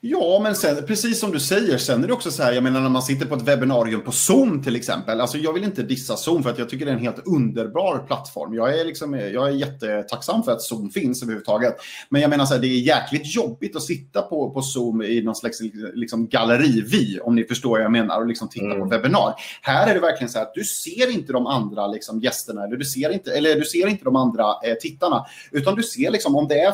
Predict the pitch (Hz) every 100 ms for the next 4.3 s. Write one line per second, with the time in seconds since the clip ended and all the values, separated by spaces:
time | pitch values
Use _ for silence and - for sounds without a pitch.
0 | 202 185 143 - - 123 131 - 139 185
1 | 151 151 202 208 - 175 190 - 151 151
2 | 135 175 120 120 120 - 131 107 113 110
3 | 165 85 - - - - 139 139 185 170
4 | 143 135 120